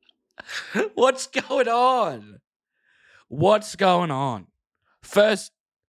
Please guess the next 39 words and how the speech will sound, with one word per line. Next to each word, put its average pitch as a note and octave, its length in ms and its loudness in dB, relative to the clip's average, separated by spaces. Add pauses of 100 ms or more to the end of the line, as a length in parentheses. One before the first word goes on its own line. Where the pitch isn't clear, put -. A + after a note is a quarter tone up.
(100)
Fear A#3 220 -2
the F3+ 80 -6
Deer E3+ 420 -8 (520)
re-signs E3 540 -2
with E3+ 100 -8
the D3+ 60 -10
Cowboys D#3 480 2
till D#3 140 -4
twenty C4 500 -2
twenty-nine. A#3 960 -4 (400)
When A3 260 2
even A3 260 -2
is E3+ 400 -6
that? F3 380 -2 (1900)
I G3 120 2
didn't A#3 160 -10
even G3+ 160 -12
know G#3 100 -8
we G3+ 120 -6
were F#3+ 60 -6
thinking G#3 420 -6
about E3 260 0
twenty D3 240 -6
twenty-nine. B2 540 -4
I A3 160 2
didn't C4+ 260 -8
even G#3 240 -6
know D#3 360 -2 (460)
that A#3 240 -2
the - 80 -6
Cowboys A3 440 -2
might G#3+ 160 0
have G#3+ 60 -2
been G#3 100 -4
the F3+ 60 -6
first F#3+ 380 0
people F#3+ 380 -8
on F3 220 -2 (100)
earth D3 500 0